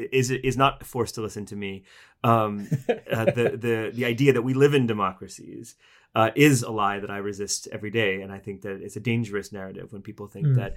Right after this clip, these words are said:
Speaker 1: by delegating your power to political parties or other people, you're living in a democracy. You're not. And I think the world could be better and more Bloom-like, um, if, um, if,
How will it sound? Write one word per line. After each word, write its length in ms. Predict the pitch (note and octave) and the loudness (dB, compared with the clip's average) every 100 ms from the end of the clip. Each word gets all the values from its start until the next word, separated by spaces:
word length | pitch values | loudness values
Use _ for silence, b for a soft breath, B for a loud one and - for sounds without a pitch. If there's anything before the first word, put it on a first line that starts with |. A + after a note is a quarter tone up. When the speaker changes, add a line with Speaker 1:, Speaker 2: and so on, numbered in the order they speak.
| B - | B -6
Speaker 1:
by 100 | G#2+ | -4
delegating 500 | G2+ A#2 A2+ G#2+ G2+ | 0 0 0 -2 -2
your 120 | G2+ | -6
power 320 | F#2+ G2 G2 | -2 0 0
to 120 | F#2+ G2+ | -4 -10
political 320 | G#2+ G2 - | -12 -12 -16
parties 340 | - F#2+ F#2+ | -14 -14 -12
or 60 | G2+ | -14
other 120 | F#2 | -14
people, 320 | G2 G2+ G2 | -14 -12 -12
you're 120 | F#2+ | -12
living 220 | G2 F#2+ G2 | -12 -12 -14
in 80 | |
a 40 | F#2+ | -10
democracy. 480 | G#2+ B2+ A#2+ G#2 G2 | -6 -6 -8 -12 -12
You're 120 | F#2+ | -8
not. 320 | A2+ G2+ - | -6 -6 -10
And 220 | - G2+ | -18 -18
I 40 | G2 | -16
think 180 | G2+ F#2+ | -18 -14
the 60 | G2+ | -10
world 200 | G2 G2 | -10 -12
could 120 | G#2+ | -14
be 80 | G2 | 2
better 320 | D#3 E3+ A#2+ | 4 6 4
and 120 | A2+ | 0
more 160 | A2+ A2 | -4 -4
Bloom-like, 720 | B2 D3+ F3 A#2 A#2+ G3 - B B B B | 2 4 4 4 2 2 -6 B B B B
um, 460 | B2+ B2 A#2 A2+ A2+ - | 4 6 4 0 -2 0
if, 340 | B2 - - | 0 0 0
um, 440 | A2 G#2 G2+ G2 F#2+ b b b b - | 0 0 -6 -10 -14 b b b b 2
if, 380 | B2 - - | 2 2 -6